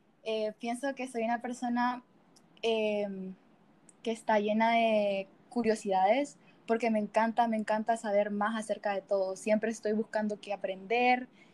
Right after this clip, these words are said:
qué, cómo motivarme para hacerlo, porque hay días que, como todo mundo, no tengo, no tengo días buenos a veces, pero siempre me motivo a hacer las cosas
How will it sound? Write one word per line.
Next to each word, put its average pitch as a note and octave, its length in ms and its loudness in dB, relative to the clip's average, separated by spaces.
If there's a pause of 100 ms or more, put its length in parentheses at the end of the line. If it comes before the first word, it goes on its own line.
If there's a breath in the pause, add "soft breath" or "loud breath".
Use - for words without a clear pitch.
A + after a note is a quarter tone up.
(260 soft breath)
qué, G#3 800 0 (100)
cómo A#3 200 -2
motivarme A3+ 580 2
para A3 200 4
hacerlo, A3+ 600 0 (260)
porque G3+ 280 -4
hay G3 160 0
días A3 280 2
que, F#3+ 300 -10 (420)
como G3+ 220 -6
todo G#3 220 2
mundo, A3 360 2
no G3 140 -2
tengo, G3 480 0 (560)
no A3 140 0
tengo A3+ 260 2
días A3 600 4 (640)
buenos G#3+ 640 0
a F#3+ 100 -6
veces, A#3 500 -4 (360 soft breath)
pero G#3 640 4 (600)
siempre C4 240 -2
me C4 100 4
motivo A#3+ 400 0
a A3 40 2
hacer G#3 280 -2
las G#3 100 -6
cosas G3+ 640 -4